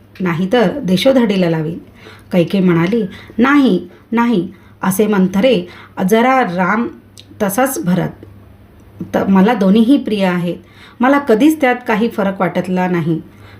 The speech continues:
तू नुसती शंका काढू नकोस. हे बघ, तुला जे पाहिजे ते बक्षीस घे." असे म्हणून तिने आपल्या गळ्यातला हार व पदक काढून तिच्या गळ्यात घातले,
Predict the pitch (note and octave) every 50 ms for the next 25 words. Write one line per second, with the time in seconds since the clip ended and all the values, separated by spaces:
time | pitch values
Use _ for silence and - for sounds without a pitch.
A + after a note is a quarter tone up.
0 | - - A#3+ A3 F#3+ F#3+ F#3+ F#3 - - C4 A#3 F#3+ F#3+ - G#3 F3+ F3 F3 B3+
1 | C4 C4 A3 F#3 F3+ F#3 F3 E3+ E3+ - E3 E3 - - - - - - - -
2 | - - - - - - - - - F#3 G3+ F#3+ F#3 D#3+ - - - - - -
3 | - - - - - - - - - F#3 F3+ G#3 A3 A3+ A3+ - - - - -
4 | E3 D#3 G#3 A#3+ A#3+ A#3+ G#3+ G3 F3+ G#3+ A3+ A3 A#3 A#3 F#3+ F3 E3+ - - B3
5 | A3+ G3+ F#3+ - F#3 D3 C#3+ - - - - - - - - - - - - -
6 | - - - - - F#3+ - - G3+ F#3+ F#3+ F#3+ A3+ B3 G#3+ F#3+ F#3+ - - -
7 | - - - A#3+ B3+ D4 D4+ C#4 A#3+ A3 A#3+ A#3 G#3+ F#3+ F#3 F3+ F3+ F3+ - F#3+
8 | F3+ E3+ D#3 F3 F3+ G3 G3 F3+ E3 E3+ F3 F3+ F3 - - F#3 E3+ G#3+ A#3+ B3
9 | - - F#3+ F3+ F#3 F#3 F3 - F#3+ - G#3 G3+ F3+ F3+ F3 F3 F3 E3 - -
10 | E3+ D#3+ - F3 D#3+ D#3